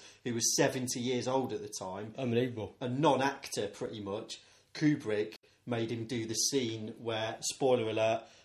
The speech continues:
Speaker 1: Kubrick made him do the scene where Torrance smashes him in the ribs with a sledgehammer over forty times,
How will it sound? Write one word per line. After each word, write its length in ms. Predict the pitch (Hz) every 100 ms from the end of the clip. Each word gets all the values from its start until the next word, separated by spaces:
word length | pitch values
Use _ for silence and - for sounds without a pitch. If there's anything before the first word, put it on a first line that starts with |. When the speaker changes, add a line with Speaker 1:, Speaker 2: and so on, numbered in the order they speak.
| -
Speaker 1:
Kubrick 300 | - 139 135
made 160 | 131 117
him 80 |
do 140 | 113 120
the 80 | 107
scene 320 | - 127 107
where 180 | 107 104 -
Torrance 360 | 135 107 104 - - -
smashes 640 | 135 127 135 - - 117
him 140 | 113 107
in 80 | 107
the 80 | 107
ribs 440 | 120 123 - -
with 100 | 113
a 60 | 107
sledgehammer 640 | - 127 117 - 92 95 -
over 240 | 110 101
forty 640 | 110 - - 123 113 110 104 -
times, 420 | 113 92 92